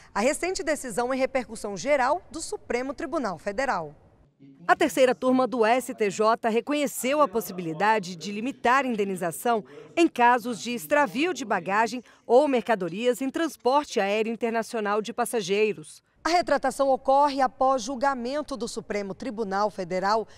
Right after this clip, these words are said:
que decidiu, com repercussão geral, que as normas e os tratados internacionais que limitam a responsabilidade das empresas aéreas de passageiros, especialmente as convenções de Varsóvia e Montreal,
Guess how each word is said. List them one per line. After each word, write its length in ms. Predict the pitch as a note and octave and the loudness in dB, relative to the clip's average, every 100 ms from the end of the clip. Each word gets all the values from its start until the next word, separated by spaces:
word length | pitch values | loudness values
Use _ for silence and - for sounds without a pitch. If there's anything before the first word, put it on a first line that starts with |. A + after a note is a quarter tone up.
| - | -20
que 100 | - | -14
decidiu, 640 | G3+ G#3 A3 B3 E3+ A3+ A3 | -2 -2 -2 -6 -8 -8 -10
com 240 | - A3+ D#4+ | -2 0 2
repercussão 720 | D4+ - G#3+ - F#3+ A3 G#3+ | 0 0 -4 -4 -6 -4 -2
geral, 400 | F#3+ F#3 G#3 G#3 - - - _ | -2 0 0 0 -6 -20 -20 _
que 80 | E4+ | 0
as 160 | C4+ | 0
normas 500 | A#3+ A3+ A3 G#3+ G3 | 0 0 0 -2 -6
e 60 | A3+ | -8
os 180 | C4 - | -10 -4
tratados 580 | B3+ A3 A#3 A3+ G#3+ | -2 0 0 -2 -4
internacionais 920 | C4 C4+ B3+ A#3+ A3+ A#3+ G#3+ F#3+ F#3 - - - | -10 -6 -4 -4 -6 -6 -6 -6 -8 -12 -20 -18
que 80 | - | -8
limitam 600 | B3+ D4 C4 D#4+ - A3+ | -6 -4 -2 -4 -4 -4
a 40 | G#3+ | -4
responsabilidade 1080 | A3 - G#3+ G#3+ G#3 F#3+ F#3+ F#3+ F#3+ F3+ | -6 -8 -10 -8 -8 -8 -6 -6 -6 -8
das 240 | F#3 G3+ G3 | -8 -6 -6
empresas 640 | C#4 - C4 D#4+ C#4 B3+ | -8 -6 -4 -4 -6 -4
aéreas 440 | A3 F#3+ F#3+ F#3+ F3+ | -4 -4 -6 -6 -8
de 120 | G3 | -10
passageiros, 840 | - G3 A#3 E3 F#3+ E3 E3 - - - - | -10 -6 -6 -6 -8 -8 -12 -16 -20 -20 -14
especialmente 680 | D#4 D4 D#4+ D#4 C4+ A#3 A#3+ | -12 -6 -2 -2 -2 -4 -8
as 100 | A#3 | -10
convenções 640 | - B3 A#3 A3 - G3+ F#3+ | -10 -8 -8 -8 -10 -8 -8
de 120 | G3+ | -4
Varsóvia 720 | G3 A3+ - G3+ F3+ E3 F#3+ | -4 -4 -6 -6 -6 -6 -8
e 80 | - | -8
Montreal, 760 | A#3+ A#3+ E4 F#4+ F#3+ F3+ A3 F#3 | -4 -4 -4 -4 -4 0 0 -2